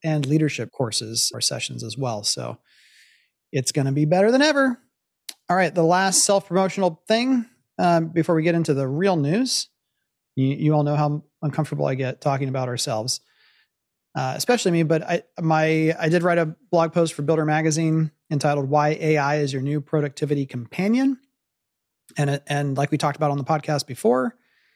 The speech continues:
uh, it's a, it's a calculator for reading and writing, but it, I also just use it as an analogy to say, just like your cell phone made you more productive when you got your first iPhone or your first BlackBerry, this really is no different. And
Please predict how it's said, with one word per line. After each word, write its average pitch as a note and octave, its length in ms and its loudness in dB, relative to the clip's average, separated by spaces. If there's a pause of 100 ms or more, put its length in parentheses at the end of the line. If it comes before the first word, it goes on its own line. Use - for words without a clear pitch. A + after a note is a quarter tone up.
(380)
uh, B2+ 140 -2
it's A#2+ 120 -6
a, C3 180 -2
it's C#3+ 140 -4
a B2 100 -4
calculator E3+ 600 2
for D#3+ 140 0
reading D#3 240 4
and D3 100 -2
writing, E3 420 0
but D3+ 140 0
it, D3+ 200 -2
I D3+ 60 -2
also E3 240 0
just D3+ 180 -4
use D#3+ 200 2
it D3+ 80 -2
as C#3 120 -2
an C#3 80 -4
analogy C3+ 440 -4
to B2 120 -8
say, C3 440 -2 (480)
just E3 220 2
like F#3 200 0
your D#3 80 0
cell E3 280 2
phone C#3 260 -2
made B2+ 200 -4
you C3 100 -2
more C3 160 -2
productive A#2 600 -8
when B2 140 -8
you B2 60 -8
got B2 240 -6
your B2+ 80 -6
first B2+ 240 -8
iPhone G#2+ 540 -10
or A#2 100 -14
your A#2+ 260 -10
first B2 240 -8
BlackBerry, - 640 -10 (500)
this - 180 -2
really D#3+ 260 2
is D3 100 0
no C3+ 140 -2
different. - 360 -12 (880)
And C#3+ 540 -2